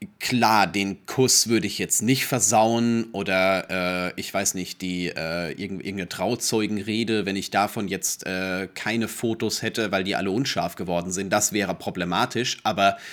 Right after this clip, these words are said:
ähm, ja, wenn zwischendurch mal ein Bild unscharf ist, das passiert mir in dem Moment auch, ist meistens gar nicht so wild. Genau, also,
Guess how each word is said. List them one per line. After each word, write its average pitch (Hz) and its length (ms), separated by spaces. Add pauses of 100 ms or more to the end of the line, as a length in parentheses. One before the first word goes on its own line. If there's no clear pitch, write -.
(200)
ähm, 95 380 (920)
ja, 98 460
wenn 104 160
zwischendurch 113 500
mal 104 140
ein 98 100
Bild 107 200
unscharf 107 420
ist, 98 180
das 101 140
passiert 101 340
mir 95 140
in 90 60
dem 95 140
Moment 92 280
auch, 113 240
ist 104 240
meistens 98 580
gar 92 220
nicht 92 240
so 90 400
wild. 80 280 (500)
Genau, 98 220 (200)
also, - 280